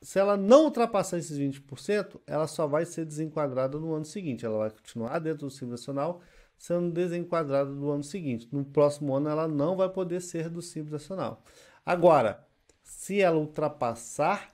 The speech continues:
esses vinte por cento, aí ela vai ser desenquadrada como se ela nunca tivesse sido do Simples Nacional. Ela vai ter que retroagir,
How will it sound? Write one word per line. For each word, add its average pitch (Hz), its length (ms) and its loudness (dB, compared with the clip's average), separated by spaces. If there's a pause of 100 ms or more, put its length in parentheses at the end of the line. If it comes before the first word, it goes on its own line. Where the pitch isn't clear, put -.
esses 151 400 -4
vinte 120 280 -6
por - 200 -20
cento, 160 480 -6 (640)
aí 123 100 -6
ela 127 180 0
vai 131 120 -2
ser 131 160 -8
desenquadrada 127 760 -2
como 170 280 -8
se 180 100 -14
ela 185 160 -2
nunca 240 260 -4
tivesse 240 420 -6
sido 202 260 -10
do 185 100 -14
Simples 185 220 -12
Nacional. 180 440 -8 (640)
Ela 123 160 -4
vai 131 160 0
ter 135 220 -8
que 135 200 -10
retroagir, 143 1040 -2